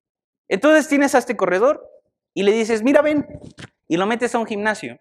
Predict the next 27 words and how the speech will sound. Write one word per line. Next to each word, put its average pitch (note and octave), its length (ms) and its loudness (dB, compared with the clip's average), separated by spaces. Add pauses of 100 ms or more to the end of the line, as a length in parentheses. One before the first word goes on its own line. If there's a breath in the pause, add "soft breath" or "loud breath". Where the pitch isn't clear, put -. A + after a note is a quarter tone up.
(360)
Y D#3+ 80 -2
en G3 60 0
ese A#3 180 0
gimnasio G#3+ 480 -2
le F#3+ 100 -2
pones G3 380 -4 (220)
cinco G3 460 -4
platos, E3+ 380 0
cinco F#3+ 260 -4
discos E3+ 420 -2
a B2+ 160 2 (140)
cada E3+ 220 0
lado F3 280 0
y E3 40 -2
lo C#3 120 -4
pones D#3 240 -4
a D3 40 -6
hacer D3 180 -6
sentadillas. C#3 680 -8 (800)
Y E3+ 60 0
después C4 300 2
a D4 40 6
este C#4 180 -2
cuate B3 300 2
que, E3 240 -4
que D#3 140 -10
como D#3 420 -2